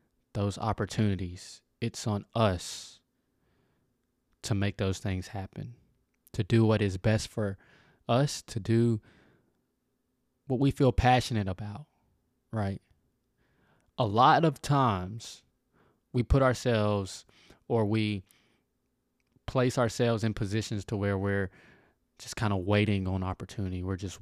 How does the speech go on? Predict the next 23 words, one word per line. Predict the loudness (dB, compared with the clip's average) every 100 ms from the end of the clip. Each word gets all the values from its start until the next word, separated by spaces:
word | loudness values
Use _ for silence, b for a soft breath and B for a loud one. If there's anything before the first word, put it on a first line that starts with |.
| -4
waiting | 2 2 2 -2 -4 -14 _ _ _ _ _ b b b b b b _ _ -10
on | -8 -2
different | -2 -2 -6
things, | -2 -2 -2 -8 -10
right? | -10 -8 -10 _ _ _ _ _ _ _ _ _ _ _ _ _ _ _ _ _ _ _ -6
But | -4 -4 -8 _ _ _ _ _ _ -8
in | -4
reality, | -2 -2 -2 -2 -2 -4 -6 _ _ _ _ _ _ _ _ -2
we | 0
have | 0 -2
all | -2 2 2
the | 2
gifts, | 2 0 0 -8 -14 0
all | 2 2
the | 0
talents, | -2 -2 -2 -10 -18 -20 _ _ _ _ _ _ _ 0
all | 2 4
the | 2
things | 2 2 2 2
that | 2
we | 4 2
need | 4 4 4 0 4
already | 6 6 6 2 0 -6